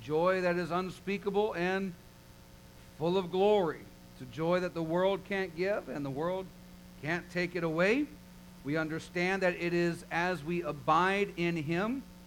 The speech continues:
that we receive joy, for it's in his presence that there is fullness of joy.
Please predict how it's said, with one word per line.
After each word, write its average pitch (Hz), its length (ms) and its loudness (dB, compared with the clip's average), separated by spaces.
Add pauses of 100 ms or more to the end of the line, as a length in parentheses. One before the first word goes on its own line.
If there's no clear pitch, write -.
(280)
that 147 140 -4
we 165 140 4
receive 180 600 -4
joy, 165 520 0
for 151 160 -2
it's 139 200 -6
in 170 260 0
his 147 220 -4 (200)
presence 175 520 -4 (1300)
that 139 180 -6
there 151 200 2
is 139 260 -8
fullness 175 460 -2 (720)
of 127 160 -8
joy. 120 340 -4